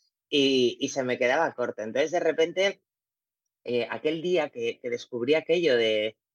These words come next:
de, no sé, de sentarme en mi casa y contar cosas,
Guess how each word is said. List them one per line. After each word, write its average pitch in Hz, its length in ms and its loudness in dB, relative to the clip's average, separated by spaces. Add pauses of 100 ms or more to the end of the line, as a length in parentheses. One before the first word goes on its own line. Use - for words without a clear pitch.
(200)
de, 110 100 -8
no 120 80 -6
sé, 240 180 -6
de 165 120 -2
sentarme 139 420 -2
en 190 60 0
mi 147 100 0
casa 175 240 -4
y 147 40 -2
contar 123 500 -2
cosas, 196 520 -6